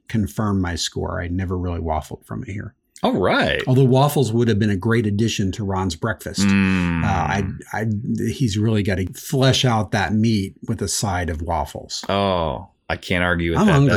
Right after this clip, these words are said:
Speaker 2: That's,
Speaker 1: I don't know about you, but
Speaker 2: that's
Speaker 1: this episode has
Speaker 2: delicious.
Speaker 1: actually made me hungry.
Speaker 2: Yeah, I know where I'm going. I'm going to Cup of Joe's.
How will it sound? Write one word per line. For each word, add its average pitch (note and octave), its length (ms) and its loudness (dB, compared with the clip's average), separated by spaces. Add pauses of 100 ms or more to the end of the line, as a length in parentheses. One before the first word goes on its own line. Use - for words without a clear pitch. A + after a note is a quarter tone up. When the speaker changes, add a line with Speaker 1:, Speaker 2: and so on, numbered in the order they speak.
Speaker 2:
That's, G2 40 2
Speaker 1:
I A2+ 80 2
don't D#3 140 4
know C#3+ 100 4
about A#2+ 160 2
you, G#2+ 220 2
but D#2+ 60 2
Speaker 2:
that's F#2+ 180 0
Speaker 1:
this C#3 160 2
episode D#3 240 2
has D3 80 4
Speaker 2:
delicious. A#2 220 4
Speaker 1:
actually B2+ 160 2
made G#2 300 4
me G#2 140 2
hungry. F#2 400 0
Speaker 2:
Yeah, A1+ 240 -2
I A#1 60 -4
know A#1+ 100 -4
where A1 100 -4
I'm - 120 -8
going. A#1+ 320 -6
I'm D2 100 -4
going D2 240 0
to C#2 120 -2
Cup - 280 -8
of C#2+ 80 -6
Joe's. C2 380 -4